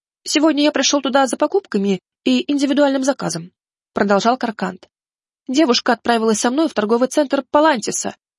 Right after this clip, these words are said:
Я остался ждать ее снаружи, но она так и не вышла. Этот тюбик вынес мне господин в черных гоглах, бросил его и велел не ждать».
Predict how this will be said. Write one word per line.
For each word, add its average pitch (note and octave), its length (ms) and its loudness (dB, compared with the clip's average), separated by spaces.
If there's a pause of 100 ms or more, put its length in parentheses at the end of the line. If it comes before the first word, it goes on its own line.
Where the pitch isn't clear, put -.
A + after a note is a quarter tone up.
(120)
Я D4 180 4
остался D#4+ 300 -2
ждать C#4 260 0
ее C#4 120 0
снаружи, G#3+ 480 -2 (300)
но A#3+ 140 0
она C4+ 180 0
так C4+ 200 0
и C4 60 2
не C4+ 100 0
вышла. F3 380 -4 (380)
Этот E4 220 2
тюбик C#4+ 300 0
вынес C4 280 -2
мне A#3+ 120 0
господин B3 480 -2
в - 60 -14
черных A3 320 0
гоглах, G#3+ 480 0 (300)
бросил C#4 360 2
его G3 240 2
и G3+ 80 6
велел A#3+ 260 0
не G#3 100 0
ждать». - 360 -6